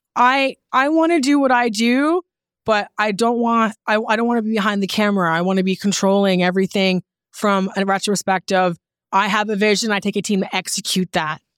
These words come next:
So being a director, creative director, you know, I, I, I love photography. I still love,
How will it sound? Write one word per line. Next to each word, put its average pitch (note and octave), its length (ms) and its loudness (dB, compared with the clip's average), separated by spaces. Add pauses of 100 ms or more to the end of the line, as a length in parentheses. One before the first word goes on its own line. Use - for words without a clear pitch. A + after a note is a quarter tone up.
(160)
So G3 300 2
being G#3+ 200 -4
a G#3 60 -2
director, G#3+ 440 0
creative G#3 260 2
director, F#3+ 500 0
you F#3+ 140 -4
know, F3 320 0
I, F#3 360 0 (140)
I, G3+ 140 0
I G#3+ 140 0
love G#3+ 220 0
photography. G#3+ 840 0
I F#3 160 -2
still G#3 320 -2
love, G3 480 0